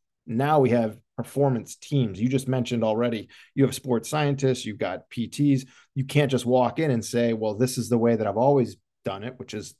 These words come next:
typically the legacy model that the, the industry's seen. So you need to have some kind of informed, um, decision-making, either based off data, based off feedback, and work together as a team. And that's, that's truly the performance team that you're looking for.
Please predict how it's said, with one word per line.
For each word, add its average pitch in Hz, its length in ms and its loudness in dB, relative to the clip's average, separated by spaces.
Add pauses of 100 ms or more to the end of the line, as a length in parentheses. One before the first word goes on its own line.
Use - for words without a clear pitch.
(140)
typically 120 640 -2 (240)
the 117 60 -2
legacy 117 460 0
model 110 440 -2
that 107 160 -8
the, 107 160 -4
the 101 120 -8
industry's 113 460 -6
seen. 147 360 -4 (200)
So 269 120 -4
you 208 100 2
need 175 160 -2
to 175 80 4
have 156 240 0
some 151 160 -4
kind 151 180 -2
of 139 80 0
informed, 143 800 0
um, 120 400 -2
decision-making, 117 840 -2 (260)
either 131 180 4
based 127 300 2
off 113 180 -2
data, 107 300 -2
based 110 260 -4
off 104 200 -4
feedback, 113 500 -6 (240)
and 127 160 4
work 135 180 4
together 117 300 4
as 98 80 0
a 95 40 -10
team. 135 260 -2
And 117 100 -2
that's, 139 140 -4
that's 151 220 0
truly 131 340 0
the 107 100 -6
performance 117 560 -2
team 117 220 -2
that 101 100 -8
you're 80 100 -12
looking 95 260 -6
for. 76 280 -14